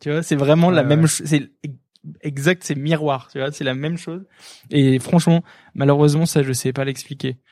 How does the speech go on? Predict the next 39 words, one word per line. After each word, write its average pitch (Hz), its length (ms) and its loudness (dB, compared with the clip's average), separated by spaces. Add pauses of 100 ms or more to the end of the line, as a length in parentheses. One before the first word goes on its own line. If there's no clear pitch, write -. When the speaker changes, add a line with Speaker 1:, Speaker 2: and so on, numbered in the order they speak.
(200)
Speaker 1:
Mais, 120 600 -2 (240)
mais, 120 720 -6 (480)
mais 135 180 4
je - 80 0
crois 180 180 0
que 175 80 -8
c'est, 131 220 0
c'est 123 160 -4
un 120 120 0
truc 143 220 -6
de, 127 220 -2
c'est 113 200 -6
un 117 80 -2
truc 131 240 -8
de 127 140 0
goût, 135 260 0
en 139 80 0
fait. 123 380 -4 (3500)
Speaker 2:
Et, 135 60 2
euh, 123 520 4
un 131 120 0
truc - 180 -10
que 139 80 4
je 117 60 0
voulais 120 140 4
te 120 60 -10
demander, 120 380 2
parce 107 300 -2
qu'on 117 160 -6
parle 113 220 -2
du 117 120 -2
rap, 135 240 0
c'est - 160 -6
comme 175 240 0
t'étais 127 240 0
pas 131 180 0
un 120 140 0
gros, 123 400 2
euh... 107 260 -2